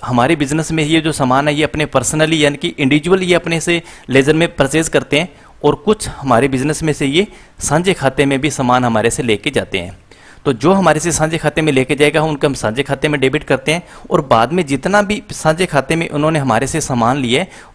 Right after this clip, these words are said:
month end के ऊपर उसको दो हिस्सों में dividation करके जितना भी पैसा बनेगा, वो हम joint account को credit करके और इनके जो individual personally ledger हैं,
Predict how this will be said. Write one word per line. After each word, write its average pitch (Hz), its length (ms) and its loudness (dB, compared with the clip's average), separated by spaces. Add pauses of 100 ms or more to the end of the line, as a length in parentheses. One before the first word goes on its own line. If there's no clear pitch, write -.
month 196 300 2 (120)
end 143 220 2
के 156 140 0
ऊपर 143 220 0
उसको 175 480 -2 (320)
दो 143 240 4
हिस्सों 156 280 2
में 151 160 0
dividation 127 500 2
करके 120 400 -2 (300)
जितना 135 360 0
भी 185 140 0
पैसा 139 300 2
बनेगा, 120 360 2
वो 160 240 0 (280)
हम 135 220 0 (420)
joint 139 360 2
account 151 260 2
को 160 100 -2
credit 127 360 2
करके 170 360 0 (120)
और 143 180 0
इनके 151 240 0
जो 165 120 2
individual 156 420 2
personally 160 400 -2
ledger 139 340 2
हैं, 202 100 -2